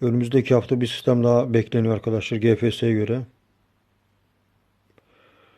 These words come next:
Evet, beyaz renkler kar arkadaşlar. İç Anadolu'da <clears throat> kar gösteriyor arkadaşlar. Ay sonu ve aralığın ilk günlerinde arkadaşlar inşallah kar görüntüsü var.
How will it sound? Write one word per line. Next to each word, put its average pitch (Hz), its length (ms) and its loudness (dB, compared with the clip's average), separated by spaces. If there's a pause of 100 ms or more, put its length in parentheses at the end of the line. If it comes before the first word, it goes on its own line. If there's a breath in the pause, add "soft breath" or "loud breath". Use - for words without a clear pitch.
(640 soft breath)
Evet, 117 260 -2
beyaz 123 340 4
renkler 120 340 0
kar 131 160 0
arkadaşlar. 117 520 0
İç 120 180 -4
Anadolu'da 123 640 -2 (640)
<clears throat> 147 420 0
kar 120 200 -2
gösteriyor 113 480 -2
arkadaşlar. 104 720 -8 (1600 loud breath)
Ay 117 180 0
sonu 120 280 0
ve 120 260 -2 (240)
aralığın 117 380 0
ilk 117 160 -4
günlerinde 107 440 -2
arkadaşlar 104 500 -6
inşallah 107 420 -6
kar 113 180 0
görüntüsü 104 480 -6
var. 107 240 -6